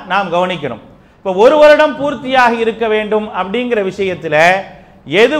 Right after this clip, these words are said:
உள்ளடங்காது அப்படின்னா விளைச்சல்கள் உள்ளடங்காது. விளைச்சல், விளைக்கக்கூடிய அந்த விவசாய பொருட்கள் இருக்கா இல்லையா, அது வந்து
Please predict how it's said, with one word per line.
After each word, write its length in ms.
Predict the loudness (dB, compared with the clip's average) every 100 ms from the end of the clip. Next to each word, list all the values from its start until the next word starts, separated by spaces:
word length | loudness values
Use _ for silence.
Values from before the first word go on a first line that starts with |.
| -2
உள்ளடங்காது 680 | -2 0 0 -2 0 2 2
அப்படின்னா 380 | -2 -6 -2 0 0 -2 -6
விளைச்சல்கள் 640 | -4 -4 -4 -6 -6 -8 -8
உள்ளடங்காது. 540 | -6 -6 -4 -6 -8 -12 -20 -20 -20 _ _ _ _ -18 -2
விளைச்சல், 600 | 2 2 2 -2 -2 -2 -2
விளைக்கக்கூடிய 600 | -2 -2 -4 -4 -4 -2 -4
அந்த 120 | -4 -4
விவசாய 440 | -2 2 4 4 0
பொருட்கள் 380 | -4 -8 -8 -8
இருக்கா 220 | -4 -2 0
இல்லையா, 280 | 0 2 4 2 -6 -20 -8 0
அது 140 | 2 4 0
வந்து 160 | 0